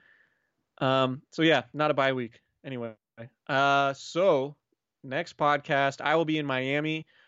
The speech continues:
I do not know if we're gonna be able to record Monday night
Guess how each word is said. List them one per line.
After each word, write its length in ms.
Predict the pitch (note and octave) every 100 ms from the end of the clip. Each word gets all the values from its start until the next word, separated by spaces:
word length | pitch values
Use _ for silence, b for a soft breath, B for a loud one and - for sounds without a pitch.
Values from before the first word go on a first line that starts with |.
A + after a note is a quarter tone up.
| b -
I 180 | D#3
do 140 | E3+ A3
not 180 | A3 D#3+
know 380 | D#3 E3 F#3
if 160 | F#3 F3 D#3+ - _ _ _
we're 100 | E3
gonna 160 | D#3+ D#3+
be 120 | D#3
able 140 | D#3 D3+
to 40 |
record 420 | C#3 B2 - D3+
Monday 420 | C#3 C#3 C#3+ C3+ B2+
night 480 | B2+ B2+ C3+ C#3+